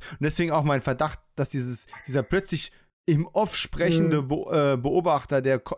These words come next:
Speaker 1: äh, dass, dass es eine A D R-Line war, um die Storyline, ähm, plausibler für den Zuschauer zu machen. Worauf ich aber hinaus wollte, ist, also immerhin hat man die ganze Folge über so dieselbe Gruppe an Leuten benutzt.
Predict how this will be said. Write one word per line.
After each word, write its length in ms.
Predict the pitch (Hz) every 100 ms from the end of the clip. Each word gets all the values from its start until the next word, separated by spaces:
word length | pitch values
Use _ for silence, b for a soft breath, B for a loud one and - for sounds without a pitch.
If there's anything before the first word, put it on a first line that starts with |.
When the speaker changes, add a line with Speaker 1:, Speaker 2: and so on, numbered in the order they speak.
| -
Speaker 1:
äh, 80 | - - B _
dass, 280 | 143 - -
dass 220 | 165 170
es 120 | 156
eine 120 | 160
A 160 | - 156
D 100 | 139
R-Line 480 | 131 143 151 143 135
war, 140 | 139
um 100 | 156
die 100 | 131
Storyline, 960 | - - - 143 139 127 117 113 117 117 -
ähm, 480 | 127 117 117 120 - -
plausibler 500 | 131 120 123 139 127
für 140 | -
den 100 | 110
Zuschauer 400 | - 170 - 113
zu 120 | -
machen. 140 | 123 131 B B B B _ _
Worauf 300 | - 123 160
ich 80 | 185
aber 140 | 170 151
hinaus 420 | 139 139 175 -
wollte, 260 | 170 165 170
ist, 280 | 160 156
also 180 | - 160 -
immerhin 360 | 185 202 202 196
hat 80 |
man 380 | 175 156 160 - -
die 60 | 151
ganze 260 | 156 170 165
Folge 260 | - 160 147
über 180 | 156
so 120 | 135 151 -
dieselbe 360 | 135 117 160 147
Gruppe 260 | 139 -
an 100 | 127 120
Leuten 240 | 120 156
benutzt. 360 | 143 180 -